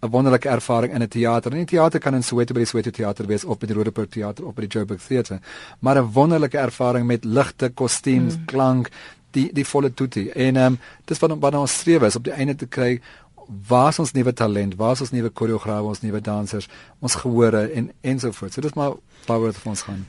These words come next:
Speaker 2: Ek kan my indink dat sommige van die kinders vir die heel eerste keer ballet sien.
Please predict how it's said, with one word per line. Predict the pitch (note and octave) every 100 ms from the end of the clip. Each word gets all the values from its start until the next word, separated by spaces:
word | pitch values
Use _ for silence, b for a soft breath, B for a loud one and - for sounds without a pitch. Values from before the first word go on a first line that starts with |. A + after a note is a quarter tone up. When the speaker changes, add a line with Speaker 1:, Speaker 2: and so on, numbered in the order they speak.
| -
Speaker 2:
Ek | C#4+
kan | F#4
my | E4 C#4+
indink | D4 D4+ A#3+
dat | A3
sommige | - A#3+ C4 C4
van | G#3
die | G3
kinders | G#3 G3 E3+ E3
vir | -
die | F3+ D3
heel | E3+ F#3
eerste | G#3 G3+ - F#3
keer | - F3 B2 A#2+ - - -
ballet | - D3+ D3+ C#3+ -
sien. | - D#3 B2+